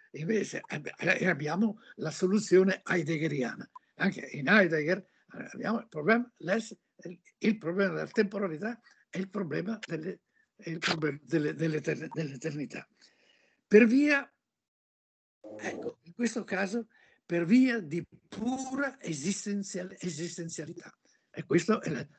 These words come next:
la via dell'esistenzialità che non a caso coincide con la psicanalisi,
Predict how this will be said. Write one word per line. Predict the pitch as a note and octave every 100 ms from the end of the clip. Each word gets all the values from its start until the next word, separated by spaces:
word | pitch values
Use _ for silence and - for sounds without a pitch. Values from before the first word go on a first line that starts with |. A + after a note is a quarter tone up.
| _ _ _
la | -
via | G3+ F3 D#3+
dell'esistenzialità | F3 G3 G3+ A3+ F#3+ A3 A#3 B3 B3
che | - F#3+
non | A3 A#3+
a | G3+
caso | G3+ G#3 D3 E3
coincide | G#3+ A#3 A3+ G3 G3 A3 A#3+ - _ _ -
con | G3 D#3+
la | C#3+
psicanalisi, | - G#3 A#3 G3+ D3+ F3+ G3 B3+ C4 -